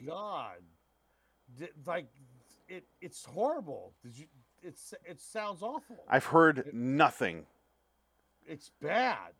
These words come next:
Speaker 1: Like, it's like
Speaker 2: Like, worse than
Speaker 1: it's like
Speaker 2: Clerks two?
Speaker 1: No, no, no. It's like there's a message, and the message is lost on the movie itself. Because,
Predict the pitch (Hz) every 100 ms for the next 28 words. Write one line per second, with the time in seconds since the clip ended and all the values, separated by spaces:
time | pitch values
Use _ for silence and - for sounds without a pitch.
0 | _ 131 110 151 - 196 160 _ _ _
1 | _ _ - 107 180 196 208 170 - -
2 | 196 202 - - 151 160 254 254 - _
3 | _ _ _ 147 190 226 233 226 226 135
4 | 98 _ 180 165 - 233 214 - _ _
5 | - 131 175 196 180 180 151 196 - 220
6 | 170 160 151 151 175 - 151 131 117 135
7 | 160 139 - - 139 135 123 120 170 147
8 | 117 90 - - - - 165 127 - _
9 | _ _ _ _ _ - 143 165 165 120
10 | -